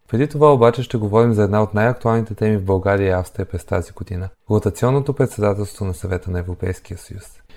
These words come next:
В каква политическа ситуация България предаде щафетата на алпийската държава на първи юли?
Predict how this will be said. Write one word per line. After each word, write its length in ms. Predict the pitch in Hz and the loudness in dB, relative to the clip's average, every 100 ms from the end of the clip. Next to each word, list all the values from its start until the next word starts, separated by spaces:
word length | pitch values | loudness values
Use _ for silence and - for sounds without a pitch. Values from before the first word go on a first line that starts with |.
| - - | -20 -16
В 40 | |
каква 280 | - 107 160 | -6 0 2
политическа 500 | 165 139 160 - 143 | 2 0 -2 -4 -8
ситуация 420 | - - 135 135 | -6 0 0 2
България 440 | 110 104 113 127 117 | 2 4 6 4 4
предаде 340 | 104 104 123 | 2 4 2
щафетата 560 | 135 113 98 90 - 92 | 0 -2 0 -2 -4 -4
на 100 | 90 | -4
алпийската 500 | - 104 - - 95 | -2 -4 -6 -10 -4
държава 420 | 95 90 104 101 | -2 0 0 0
на 100 | 95 | -2
първи 320 | - 107 92 | -2 -2 -2
юли? 320 | 95 117 104 | -4 -4 -4